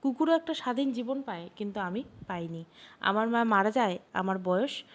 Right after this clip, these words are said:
যখন তিন বছর। বাবা তখন সাতাশ বছরের যুবক। তারপর আমার দাদি বাবাকে আর একটা বিয়ে করায়।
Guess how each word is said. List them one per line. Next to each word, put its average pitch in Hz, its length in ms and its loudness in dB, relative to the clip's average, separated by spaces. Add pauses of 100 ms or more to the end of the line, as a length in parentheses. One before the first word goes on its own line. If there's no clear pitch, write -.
(260)
যখন 220 280 0
তিন 196 260 0
বছর। 180 320 -2 (380)
বাবা 247 520 6
তখন 240 180 0
সাতাশ 226 420 0
বছরের 240 360 0
যুবক। 175 300 -4 (140)
তারপর 185 340 0
আমার 185 260 0
দাদি 175 300 0 (340)
বাবাকে 202 340 4
আর 202 120 4
একটা 202 200 -2
বিয়ে 180 240 0
করায়। 165 300 -4